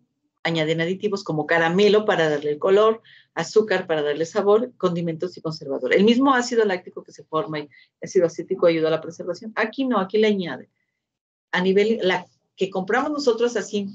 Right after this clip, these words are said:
muy barata, obviamente lleva este proceso. No lleva el añejamiento de años. Y por eso la gran diferencia de precio. En Japón está prohibido, no sé, estaba, no sé si ahorita lo estén, desconozco, estaba prohibido vender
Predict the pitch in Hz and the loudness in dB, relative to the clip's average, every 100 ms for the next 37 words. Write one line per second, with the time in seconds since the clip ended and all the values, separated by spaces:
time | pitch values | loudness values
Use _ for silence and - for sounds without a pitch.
0 | - 170 170 160 156 165 202 208 185 185 | -16 -18 -16 -14 -10 -2 2 4 2 0
1 | 226 302 _ _ - 175 175 165 156 165 | -2 -6 _ _ -14 -6 -6 -6 -10 -4
2 | 151 147 - - - - - - 175 170 | -4 -4 -10 -12 -12 -20 -20 -8 -6 -2
3 | 170 165 165 160 143 147 143 139 139 147 | 0 0 0 -4 -6 -8 -10 -8 -10 -10
4 | 139 - _ _ _ - - 220 190 165 | -12 -14 _ _ _ -12 -2 4 4 6
5 | 180 151 143 147 147 139 131 139 - 214 | 2 2 0 -4 -8 -12 -10 -12 -12 -16
6 | - _ _ _ - _ 208 202 190 196 | -16 _ _ _ -20 _ 2 2 2 -2
7 | 190 208 233 262 _ _ _ _ _ _ | -2 0 0 -2 _ _ _ _ _ _
8 | _ _ _ - 165 175 170 180 175 165 | _ _ _ -12 -6 -4 0 0 0 -2
9 | 170 214 196 196 170 156 - - - 165 | -2 -2 -2 0 0 0 -6 -2 -2 0
10 | 185 165 160 160 170 175 156 165 156 147 | 0 0 -2 -4 -4 -4 -4 -2 -2 -2
11 | 165 175 - 151 160 156 147 214 - _ | -4 -6 -10 -12 -10 -16 -14 -14 -16 _
12 | _ _ - - 202 208 208 220 208 190 | _ _ -10 0 4 4 6 6 6 4
13 | 190 - - 175 180 175 170 180 180 196 | 4 2 -4 -2 0 0 0 2 2 -2
14 | 214 | -14